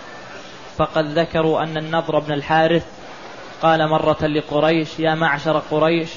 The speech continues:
والله لقد نزل بكم أمر ما، أمر ما أتيتم له بحيلة بعد، قد كان محمد فيكم غلاما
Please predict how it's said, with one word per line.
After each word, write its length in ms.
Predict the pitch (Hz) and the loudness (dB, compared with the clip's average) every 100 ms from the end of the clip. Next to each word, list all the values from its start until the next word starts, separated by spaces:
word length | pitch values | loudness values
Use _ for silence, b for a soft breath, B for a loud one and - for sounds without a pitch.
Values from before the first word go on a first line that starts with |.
| - - - - - - - - | -16 -16 -16 -16 -18 -18 -18 -8
والله 520 | - 156 160 160 156 160 | -2 2 4 4 4 0
لقد 300 | 156 160 156 | 2 0 2
نزل 380 | 165 156 156 | 0 4 4
بكم 360 | 156 165 - 160 156 - - 151 | 4 0 0 -2 -4 -14 -8 -6
أمر 260 | 160 160 | -2 0
ما، 400 | 156 156 156 143 - - - | 2 2 2 0 -4 -6 -2
أمر 320 | 165 160 160 | 0 2 2
ما 340 | 160 160 139 | 2 2 2
أتيتم 500 | 156 165 160 - 160 151 143 | 0 0 0 0 -2 -2 -2
له 280 | 160 156 156 | 0 2 2
بحيلة 340 | 156 170 160 151 | 0 0 0 0
بعد، 380 | 156 147 143 131 - - - - - - - - - - - | -2 2 4 2 -4 -16 -18 -18 -16 -16 -16 -16 -16 -14 0
قد 160 | 156 156 | 0 0
كان 360 | 165 160 160 | 0 2 2
محمد 600 | 151 139 160 160 156 160 151 | 0 0 0 0 0 0 0
فيكم 340 | 170 160 160 | 0 0 0
غلاما 500 | 151 156 165 160 156 | 4 6 4 2 -2